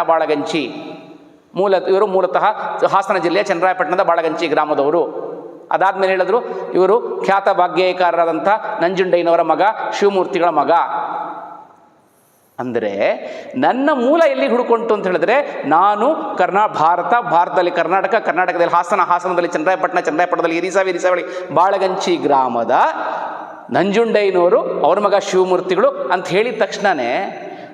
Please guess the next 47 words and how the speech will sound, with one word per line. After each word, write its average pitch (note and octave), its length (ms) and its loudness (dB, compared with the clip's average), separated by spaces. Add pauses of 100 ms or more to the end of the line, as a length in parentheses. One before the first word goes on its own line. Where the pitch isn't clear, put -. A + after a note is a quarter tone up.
(140)
"To B3 40 0
know B3+ 480 4
about A#3+ 380 0
you, A3 280 0 (240)
tell C#4+ 200 4
about C#4 200 2
your B3 200 2
friends" A#3 240 -2
ಅಂತ G#3 120 -2
ಒಂದು F#3 600 -2
ಇಂಗ್ಲಿಷ್ G#3 340 -2
ಇದೆ. D3+ 140 0
ಅಂದ್ರೆ E3+ 220 0
ನಿನ್ನ G#3 200 0
ಬಗ್ಗೆ C4 240 0
ಹೇಳಬೇಕು B3 340 2
ಅಂತಂದ್ರೆ B3 540 0
ನಿನ್ನ B3+ 180 2
ಮನೆಯನ್ನ, C4 300 0
ನಿನ್ನ A3+ 380 0 (260)
ಫ್ರೆಂಡ್ಸ್ C4 300 -2
ಬಗ್ಗೆ A3+ 180 0
ಹೇಳು G3 180 2
ಅಂತ. D#3 160 -2
ಅಥವಾ - 500 -2
ನಾವೊಂದು F#3 380 0
ಸಂಬಂಧ B3+ 480 0 (100)
ಕುದುರಿಸ್ಬೇಕಿದ್ರೆ, G3+ 560 0
ಯಾರನ್ನೇ F#3 260 0
ಒಬ್ರು G#3+ 180 2
ಮಾತಾಡಿಸ್ಬೇಕಿದ್ರೆ, G3 600 0
ಸಂಬಂಧನ G#3 340 0
ಮಾಡ್ಬೇಕಿದ್ರೆ, F3+ 420 0
ನನ್ನ G3+ 120 0
ಮಗಳಿಗೆ F#3+ 360 0 (200)
ಒಂದು F#3 180 2
ಒಳ್ಳೆಯದ F#3+ 280 2
ಕೊಡಬೇಕಿದ್ರೆ F3 480 0
ಅಥವಾ E3 100 0
ನಮ್ಮ E3+ 220 0
ಮನೆಗೆ G3 200 2
ಯಾವ್ದು F#3+ 160 2
ಸಂಬಂಧ F#3 200 0
ಮಾಡ್ಬೇಕಿದ್ರೆ F3+ 400 2
ಏನ್ A#3+ 100 -2
ಮಾಡ್ತೀವಿ? G3+ 260 0
ಮೊದಲು G3+ 320 0